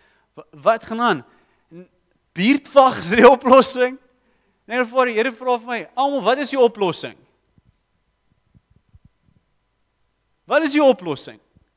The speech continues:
Die oplossing is dat mense moet tot bekering kom. Hy moet vernuwe word van binnekant af. Want Jesus het nie net gesterf sodat ons 'n beter buurt was, soos 'n, 'n vorm van mooiheid,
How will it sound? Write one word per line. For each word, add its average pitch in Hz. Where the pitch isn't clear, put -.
Die 208
oplossing 277
is 175
dat 127
mense 254
moet 254
tot 202
bekering 202
kom. -
Hy 185
moet 240
vernuwe 226
word 208
van 165
binnekant 143
af. -
Want 170
Jesus 214
het 214
nie 269
net 233
gesterf 175
sodat 160
ons 160
'n 143
beter 156
buurt 151
was, 127
soos 143
'n, 139
'n 160
vorm 247
van 185
mooiheid, 156